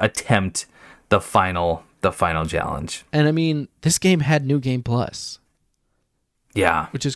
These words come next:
Speaker 1: Yeah.
Speaker 2: crazy how ahead of, of the time it is. But, okay, there was supposed to be, when we were, um, going to record this, we knew upcoming on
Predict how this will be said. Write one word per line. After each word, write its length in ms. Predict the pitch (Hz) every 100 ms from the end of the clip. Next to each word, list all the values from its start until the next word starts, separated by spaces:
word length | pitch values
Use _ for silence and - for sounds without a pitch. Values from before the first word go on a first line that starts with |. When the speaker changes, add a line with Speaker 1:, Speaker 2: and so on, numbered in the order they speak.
| -
Speaker 1:
Yeah. 160 | - 78
Speaker 2:
crazy 680 | 135 160 165 135 82 - _ _ _ _
how 200 | 123 117
ahead 260 | 117 113 107
of, 120 | 104
of 220 | 113 110
the 100 | 107
time 300 | - 98 95
it 80 | - -
is. 200 | - - _ _ _ _ _ - -
But, 240 | 160 - -
okay, 300 | 160 156 92 _ _ _ _ _ _ -
there 320 | 135 156 196
was 640 | 180 139 127 127 120 - _ _ _ _ -
supposed 540 | - 123 135 170 -
to 80 | 139
be, 260 | 127 117 110
when 320 | 123 147 180
we 140 | 156
were, 380 | 131 123 117 - -
um, 340 | 120 107 101 _ -
going 220 | 131 123
to 60 | 117
record 360 | 110 120 110 104
this, 320 | 95 - - _ _ -
we 120 | 131
knew 240 | 135 143 - -
upcoming 800 | 147 - 147 139 135 127 127 - _ _ _ -
on 540 | 120 127 135 131 143